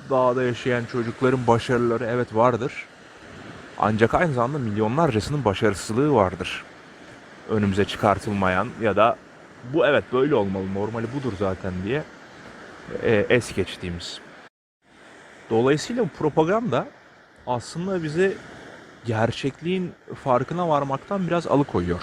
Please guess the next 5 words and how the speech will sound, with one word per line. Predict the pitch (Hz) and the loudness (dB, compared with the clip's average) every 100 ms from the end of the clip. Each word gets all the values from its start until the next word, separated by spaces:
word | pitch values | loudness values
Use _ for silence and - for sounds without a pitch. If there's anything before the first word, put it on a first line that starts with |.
| - - - - - - - - - - - - | -8 -14 -18 -20 -20 -20 -20 -20 -20 -20 -20 -8
Bütün | 120 - 196 | -6 0 2
zenginliği | 147 135 131 127 139 147 | 4 4 2 0 0 0
ulaşılabilir | 123 117 - 123 110 107 98 - - - - - - - - - | 2 0 0 2 2 4 2 0 -8 -10 -18 -20 -20 -20 -14 -8
görüyoruz. | 90 90 90 139 - - - - - - _ _ _ | -6 -2 -2 -2 -4 -12 -16 -20 -20 -20 _ _ _
Ulaşamamanın | 139 143 202 190 175 180 | -14 -6 -2 0 0 -2